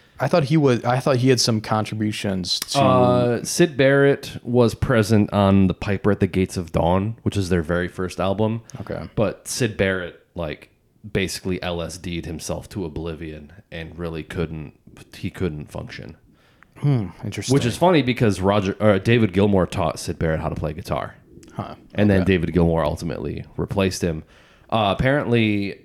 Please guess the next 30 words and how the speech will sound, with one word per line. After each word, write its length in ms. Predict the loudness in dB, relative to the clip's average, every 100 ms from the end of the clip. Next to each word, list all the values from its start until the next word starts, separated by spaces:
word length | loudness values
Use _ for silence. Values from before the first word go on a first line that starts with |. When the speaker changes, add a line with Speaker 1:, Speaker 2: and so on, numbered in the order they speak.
| _ _ -20 _ -6
Speaker 2:
uh, 180 | -6
Syd 320 | -6 -4 -4 -2
Barrett's 460 | -2 0 -2 -6
mother, 500 | -6 -4 -4 -8 -10 -12
like, 340 | -10 -10 -12 -12
never 440 | -8 -4 -4 -4 -6
forgave 480 | -8 -6 -4 -4 -4
Roger 300 | -4 -4 -4
Waters 540 | -2 -2 -4 -10 -10
because 340 | -10 -6 -6
I 80 | -6
guess 380 | -6 -8 -10 -16 _ -10
she 280 | -6 -4 -4
thought 320 | -4 -6 -4
that 180 | -8 -6
Roger 360 | -6 -6 -8
got 260 | -8 -8 -8
him 180 | -10 -8
into 240 | -4 0
L 200 | 2 4 2
S 160 | 2
D. 300 | 0 0 -2 -8 _
Speaker 1:
So 140 | -4 0
he 120 | 2
just, 140 | 2
like, 120 | 2 -2
fried 600 | -2 0 2 2 0 -2
his 400 | -4 -6 -8 -8 _
Speaker 2:
He, 140 | 0
f-, 140 | 0